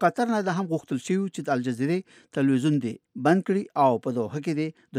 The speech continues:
ترکیې کوچنۍ نظامي اډه وتړي. جمهور رئیس رجب طیب اردوان له قطر سره خپله ملګرتیا اعلان کړله او هغه هیواد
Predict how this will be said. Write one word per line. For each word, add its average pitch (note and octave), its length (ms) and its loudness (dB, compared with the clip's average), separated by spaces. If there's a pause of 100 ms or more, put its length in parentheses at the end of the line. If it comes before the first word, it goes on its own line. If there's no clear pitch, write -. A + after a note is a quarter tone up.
(100)
ترکیې C#3 360 -2
کوچنۍ C#3 280 -2 (160)
نظامي B2 380 -2
اډه B2 140 -2 (100)
وتړي. A2+ 380 -8 (320)
جمهور F3 340 4
رئیس B2 180 -2 (300)
رجب C3+ 280 -2 (120)
طیب C3 200 0 (120)
اردوان A#2 360 -2 (320)
له C#3+ 60 -2 (100)
قطر D3 300 -2
سره A2+ 180 -8 (200)
خپله C#3+ 280 2
ملګرتیا A#2 480 -2
اعلان C#3+ 320 0
کړله B2+ 240 -2 (160)
او C3+ 40 0 (100)
هغه B2 120 -2 (120)
هیواد C3+ 260 0